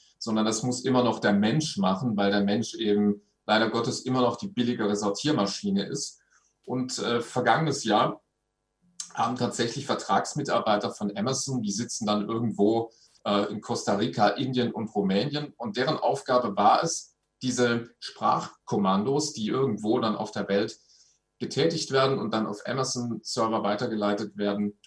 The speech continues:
auszuwerten. Und dabei haben sie natürlich intimste Dinge mitgehört, äh,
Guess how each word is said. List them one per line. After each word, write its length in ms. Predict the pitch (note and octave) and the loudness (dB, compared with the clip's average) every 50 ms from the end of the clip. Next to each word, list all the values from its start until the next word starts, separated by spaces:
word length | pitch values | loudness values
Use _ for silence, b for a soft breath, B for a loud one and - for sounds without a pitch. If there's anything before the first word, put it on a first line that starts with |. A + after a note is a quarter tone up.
| - | -8
auszuwerten. 880 | - A2+ A#2 B2+ B2 - - - A2 F#2 F#2+ F#2+ - - - - - - _ b b b b b b b | -2 0 0 0 0 -2 -4 -6 -4 -2 -2 -2 -2 -4 -8 -12 -18 -20 _ b b b b b b b
Und 300 | - - G#2 - - - | -10 -8 -8 -6 -2 0
dabei 260 | D3+ - C3+ D3 C#3 | 0 2 4 2 2
haben 140 | C3 B2+ B2 | 2 0 0
sie 80 | B2 A#2 | -2 -2
natürlich 680 | A#2 A2 - - B2 A#2 A#2 A#2 A2 - - - - | -2 -4 -4 -4 -4 -4 -2 -2 -2 -2 -4 -6 -6
intimste 640 | C3 A2+ G#2+ - - - E3 F3 - - - A#2+ G2 | -6 -6 -6 -6 -4 -2 0 0 0 -2 -2 -4 -2
Dinge 280 | G#2+ B2 D3+ E3+ - - | 0 2 2 4 4 4
mitgehört, 800 | G3 G3 F#3+ - - - G2+ - F#2+ F#2+ G2+ G2+ - - - - - - | 2 2 0 -2 -6 -6 -4 -2 0 0 0 0 -2 -4 -6 -10 -8 -6
äh, 320 | A2 G#2+ G#2 G#2 G#2 | -4 -2 0 0 0